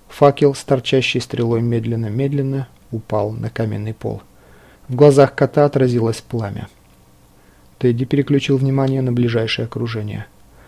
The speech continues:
За угол, откуда только что пришёл Харвей со свитой, скользнула бесплотная фигура в чёрном балахоне – а сверху, с толстой деревянной балки над коридором, рухнул гвардеец, выронив арбалет. Глаза его были стеклянными, на губах пузырилась розовая пена,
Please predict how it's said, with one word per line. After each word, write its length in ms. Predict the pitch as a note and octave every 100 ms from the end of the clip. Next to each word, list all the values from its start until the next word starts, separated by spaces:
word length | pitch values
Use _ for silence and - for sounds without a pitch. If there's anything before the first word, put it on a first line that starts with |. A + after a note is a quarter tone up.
| - - -
За 260 | B2+ A#2+ B2+
угол, 260 | A#2+ A#2
откуда 340 | A#2 A#2+ B2 B2
только 300 | A#2+ A#2+ A2+
что 180 | - A2+
пришёл 340 | A#2 - A#2
Харвей 420 | - A2+ B2 C#3+
со 140 | C#3 C#3+
свитой, 420 | - C#3+ C#3 C3
скользнула 520 | - C#3 C3 D3 D3+
бесплотная 540 | C#3+ - C#3 C3 C#3
фигура 380 | C3 C3 B2 B2
в 80 | A2+
чёрном 360 | - B2 A#2+ A#2+
балахоне – 560 | B2 B2+ C3 A2+ G2 - - - - - - -
а 120 | - B2
сверху, 540 | - D3 D3+ - D3
с 100 | -
толстой 400 | - C#3 C3+ -
деревянной 480 | B2 B2 B2 A#2+ A2+
балки 360 | A2 A2+ A#2 A#2+
над 180 | A#2 -
коридором, 500 | A#2+ A#2 C3+ C#3 C#3
рухнул 400 | B2+ A#2+ A#2+ A#2
гвардеец, 640 | A#2+ C3 B2+ A2+ G2+ -
выронив 440 | A#2 A2+ A2+ A2
арбалет. 500 | A#2+ A#2 A2+ G2+ - - _ _ - _ - _ _ _ -
Глаза 320 | B2+ C#3 D3+
его 160 | D3 C#3+
были 200 | C#3+ C#3
стеклянными, 760 | - C#3+ D3 B2 A2 G#2+ G#2 - - -
на 160 | A#2+
губах 340 | A#2 A#2 A#2 -
пузырилась 580 | B2+ A#2+ A#2+ A2+ A2+ A#2+
розовая 400 | A#2 A#2 A2+ G#2
пена, 360 | - C#3+ C#3+